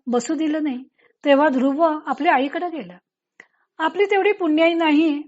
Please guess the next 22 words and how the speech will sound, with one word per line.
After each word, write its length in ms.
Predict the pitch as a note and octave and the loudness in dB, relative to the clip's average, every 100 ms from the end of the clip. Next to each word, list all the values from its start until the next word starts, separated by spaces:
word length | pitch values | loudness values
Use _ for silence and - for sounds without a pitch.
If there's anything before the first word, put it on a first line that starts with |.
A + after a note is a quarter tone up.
| - | -10
असं 180 | C4+ E4 | -4 -4
तिनं 180 | D#4+ D4 | 0 0
म्हणताच 520 | D4+ C4 B3 D4+ C4+ - - _ - | 0 0 0 -2 -2 -10 -20 _ -4
तो 40 | F4+ | 0
तडक 200 | E4 C#4 F4+ - | 2 2 0 2
तप 160 | F#4+ G4 | 0 2
करण्यासाठी 520 | E4 C4 B3+ A#3+ D#4 | -2 0 -2 -4 -6
वनात 300 | G4 G3+ G#3 | -6 -8 -10
गेला. 340 | G3 F3+ F3+ G3 _ _ _ _ - | -14 -18 -20 -20 _ _ _ _ -2
त्याची 240 | D4 F4+ | -2 0
इच्छा 280 | E4+ - D4 | -2 -2 0
होती 520 | C4+ C4+ D#4+ C#4 D4+ - | 0 0 -4 -4 -8 -12
फक्त 200 | B3+ F4 | -8 -6
वडिलांच्या 540 | D#4+ A#3 A#3 C4 E4+ | -4 -4 -2 -2 -4
मांडीवर 500 | E4+ G3+ G3+ C4+ G4 | -6 -8 -6 -4 -6
बसण्याची, 560 | G3 F#3+ - F#3+ - F#3+ _ _ _ _ | -8 -14 -14 -16 -16 -20 _ _ _ _
पण 140 | E4+ F4+ | 0 2
त्याला 220 | F4+ G4 F#4 | 4 4 4
अढळ 300 | C4 C4 G#4 | 0 2 0
पद 220 | G#4 D4+ | 0 -2
देऊन 260 | D4+ E4+ D#4 - _ B3+ | -2 -4 -6 -10 _ -2
भगवंतांनी 720 | C#4+ C#4 F4+ E4+ D#4+ E4+ | -2 0 -2 0 -2 -2